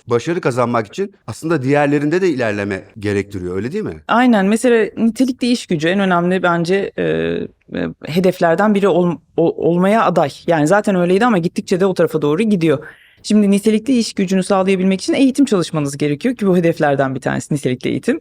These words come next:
Speaker 2: Nitelikli eğitimi çalışabilmek için bu eğitimden kim yararlanamıyor sorusuna bakmamız gerekiyor. E, orada karşımıza bir tablo çıkıyor. Bu bizi beşinci hedefe, yani toplumsal cinsiyet eşitliğine götürüyor.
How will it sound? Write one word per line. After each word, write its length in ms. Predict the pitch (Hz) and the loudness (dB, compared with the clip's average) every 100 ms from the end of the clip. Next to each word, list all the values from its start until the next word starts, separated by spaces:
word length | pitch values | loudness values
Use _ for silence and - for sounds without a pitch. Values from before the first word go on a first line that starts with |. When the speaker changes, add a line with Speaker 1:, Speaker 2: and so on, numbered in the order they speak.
| - | -2
Speaker 2:
Nitelikli 420 | 196 202 233 233 | -2 2 0 2
eğitimi 260 | 285 254 269 | 0 2 2
çalışabilmek 540 | 254 240 262 233 254 | 2 0 0 2 2
için 320 | 262 254 226 240 | 0 0 0 -2
bu 220 | 190 226 | -2 2
eğitimden 420 | 240 247 240 269 | 2 2 2 2
kim 160 | 262 302 | 2 4
yararlanamıyor 640 | 277 247 208 196 185 175 | 4 4 4 4 4 2
sorusuna 400 | 165 175 165 165 | 2 0 0 0
bakmamız 380 | 151 139 143 139 | 0 0 -2 -2
gerekiyor. 520 | - 139 135 190 233 381 302 | 0 0 0 2 0 0 -4
E, 120 | 208 | 0
orada 220 | 196 226 | 2 2
karşımıza 480 | 233 214 190 196 240 | 2 2 0 0 0
bir 60 | 269 | 0
tablo 300 | 214 208 185 | 0 2 0
çıkıyor. 300 | - - 254 | -2 -2 0
Bu 120 | 233 | 2
bizi 160 | 220 220 | 2 2
beşinci 420 | 220 233 202 - - - 175 185 | 2 0 -4 -14 -12 -8 -2 2
hedefe, 360 | 170 139 139 139 | 2 2 0 2
yani 180 | 156 | 0
toplumsal 360 | 151 170 - 196 | 0 -2 0 0
cinsiyet 340 | 185 170 185 | 2 0 0
eşitliğine 420 | 156 - - 139 127 | 0 -6 -4 -4 -2
götürüyor. 500 | 139 - - 233 | -4 -6 -4 -4